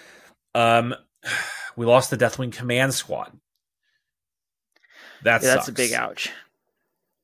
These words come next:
Speaker 1: Yeah, I'm, that's the one that I'm like, I really actually feel like, like, hey, that's a bad play, because they invalidated a lot of people's hobby effort, right? Um, not only
Speaker 2: Right.
Speaker 1: because that was, like, one of the best units we had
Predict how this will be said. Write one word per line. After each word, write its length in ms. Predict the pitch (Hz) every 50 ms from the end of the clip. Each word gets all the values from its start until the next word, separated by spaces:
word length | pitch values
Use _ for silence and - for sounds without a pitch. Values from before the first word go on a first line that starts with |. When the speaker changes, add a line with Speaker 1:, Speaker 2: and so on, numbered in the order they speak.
| _ _ _ _ -
Speaker 1:
Yeah, 220 | - 143 123 113 113
I'm, 460 | 113 135 143 147 143 143 135 - - _ _ _ _ _ _ _ _ -
that's 260 | - 160 143 147 -
the 80 | - 156
one 140 | 143 143 131
that 80 | 120
I'm 140 | 120 123 123
like, 340 | 120 110 104 98 - - _ _ _ _ _ -
I 140 | 117 120 127
really 420 | 127 123 120 127 123 123 120 113
actually 360 | 104 104 107 - - - 113 107
feel 460 | - - 110 104 104 98 98 98 95
like, 220 | 95 92 90 87
like, 160 | 85 95 90 87
hey, 420 | 95 117 123 113 98 85 76 - _ _
that's 240 | - 117 131 139 -
a 60 | -
bad 380 | 110 95 - 107 101 104 98 -
play, 440 | - - 107 101 107 113 120 120 - - - - - - - - - -
because 340 | - - 165 151 131 113
they 260 | 117 123 120 127 104 101
invalidated 960 | 123 117 110 101 113 110 120 127 127 120 123 120 117 107 117 113 110 107 - - - _ - -
a 80 | 120
lot 260 | 113 107 107 107 107
of 60 | 107 98
people's 280 | 104 101 92 98 95 -
hobby 320 | - 98 87 82 - 65
effort, 320 | 65 - - - - - -
right? 280 | - 95 98 101 98 - _ _ - - - - _ _ _ _ -
Um, 320 | 110 104 101 101 104 - -
not 240 | 131 120 131 139 151
only 120 | 151 139
Speaker 2:
Right. 60 | 110
Speaker 1:
because 280 | 123 113 - 127 113 110
that 120 | 127 139
was, 140 | 143 123 104
like, 160 | 123 113 107 -
one 260 | 110 104 120 123 123
of 100 | 117 101
the 60 | 113
best 280 | 107 117 117 107 - -
units 280 | 117 113 107 104 - -
we 100 | 98 92
had 500 | 92 120 131 127 113 98 95 95 95